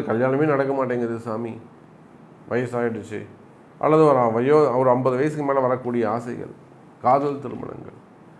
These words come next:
இப்படியாக திருமணத்தில் இருக்கக்கூடிய தடைகள் விலகும். இந்த ரெண்டாயிரத்தி இருபத்தி நாலுல திருமணங்கள் கைகூடும், திருமண யோகங்கள் நடைபெறும்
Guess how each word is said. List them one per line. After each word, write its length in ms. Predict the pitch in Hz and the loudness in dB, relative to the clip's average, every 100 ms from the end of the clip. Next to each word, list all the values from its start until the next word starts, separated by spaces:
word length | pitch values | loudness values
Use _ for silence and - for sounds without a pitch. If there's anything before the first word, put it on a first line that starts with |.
| - - - 143 | -20 -20 -6 -4
இப்படியாக 640 | 147 180 180 165 170 175 160 | 2 8 10 10 8 2 4
திருமணத்தில் 560 | 180 185 185 185 151 | 4 6 4 4 2
இருக்கக்கூடிய 480 | 147 143 139 139 131 120 | 2 0 -2 -2 -2 0
தடைகள் 540 | 131 147 185 170 170 131 | 4 4 4 0 -4 -4
விலகும். 300 | 123 120 113 113 | -6 -6 -8 -2
இந்த 100 | 110 | -2
ரெண்டாயிரத்தி 420 | 120 131 127 127 120 | 2 2 2 -2 -2
இருபத்தி 300 | 131 131 131 120 | -2 -2 -4 -4
நாலுல 300 | 117 120 104 - - - | -2 -2 -4 -8 -20 -4
திருமணங்கள் 640 | 180 208 196 170 131 131 127 | 2 2 4 2 0 -2 -4
கைகூடும், 560 | 110 107 104 92 90 82 78 - - - - - - - - - | -6 -6 -8 -8 -12 -14 -20 -20 -20 -20 -20 -20 -20 -20 -6 4
திருமண 320 | 190 208 185 151 139 | 6 6 4 2 2
யோகங்கள் 520 | 190 190 180 151 143 120 | 2 2 -2 0 0 -2
நடைபெறும் 500 | 117 110 107 123 | -2 -2 -2 -2